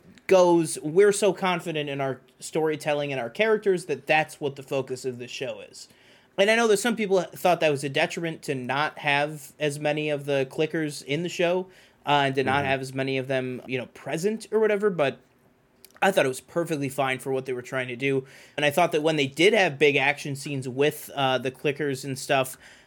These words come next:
Speaker 1: I, I really thought, and the, the, uh, infected, uh, I really, really thought that that stuff was crazy, particularly the end of the episode with, uh, Melanie Linsky. The, uh, what are they, what are their names? Sam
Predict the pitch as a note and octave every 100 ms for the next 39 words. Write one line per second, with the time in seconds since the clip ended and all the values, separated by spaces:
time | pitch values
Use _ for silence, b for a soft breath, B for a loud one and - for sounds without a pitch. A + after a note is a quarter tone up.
0 | B _ D3+ D3 D3+ D3 C#3 C3+ B2 -
1 | A#2+ A#2 - D3+ C3+ B2 D3 C#3+ C3 C#3
2 | B2+ A#2 - - C3+ C3 A#2+ B2+ B2 A#2+
3 | A#2 A2 G#2 C3+ C#3 D3 C#3 - A#2+ A#2
4 | b b b b - C3 B2 A2+ D3+ D3
5 | B2+ B2+ D#3 C#3+ B2+ B2 A#2+ C3+ A#2+ A#2+
6 | A#2+ A2+ - - A#2 G2+ - - B2+ A2+
7 | A#2 A2 C3+ - F3+ E3+ D3+ D3 C3+ C3
8 | B2+ B2+ B2 A#2+ B2 A#2+ - C3+ B2 A#2+
9 | A#2 - A#2+ A#2 A2+ b b b b C3
10 | C3+ C3 B2 C3 C3+ C3+ B2+ A#2 G2+ _
11 | - C3 B2 B2 D#3 C#3+ B2+ B2+ A#2+ C#3
12 | C#3+ C3 B2+ B2 A#2 - C#3+ C#3 C3+ C3+